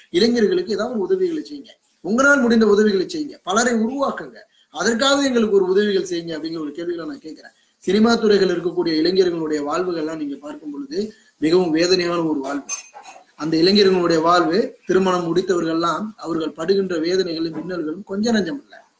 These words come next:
இதெல்லாம் உங்களுக்கு தெரியாது. நம்ம வந்து திரைப்படங்கள் வந்து இன்னைக்கு நடிகர்கள் மட்டும்தான், நடிகர்கள் மட்டும்தான் வந்து இன்னைக்கு அதிகமான வருமானங்களை ஈட்டு-,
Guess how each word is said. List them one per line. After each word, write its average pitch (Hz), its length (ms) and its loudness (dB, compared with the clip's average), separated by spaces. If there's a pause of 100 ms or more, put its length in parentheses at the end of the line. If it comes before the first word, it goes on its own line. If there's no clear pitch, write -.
(340)
இதெல்லாம் 175 240 2
உங்களுக்கு 170 300 0
தெரியாது. 202 420 -2 (460)
நம்ம 156 200 -4
வந்து 202 160 -2
திரைப்படங்கள் 190 680 2
வந்து 175 280 2
இன்னைக்கு 175 300 0 (180)
நடிகர்கள் 208 520 2
மட்டும்தான், 190 500 0 (320)
நடிகர்கள் 208 540 2
மட்டும்தான் 202 480 -2
வந்து 185 200 -4
இன்னைக்கு 175 360 -6
அதிகமான 190 420 -4
வருமானங்களை 175 540 -8
ஈட்டு-, 151 400 -6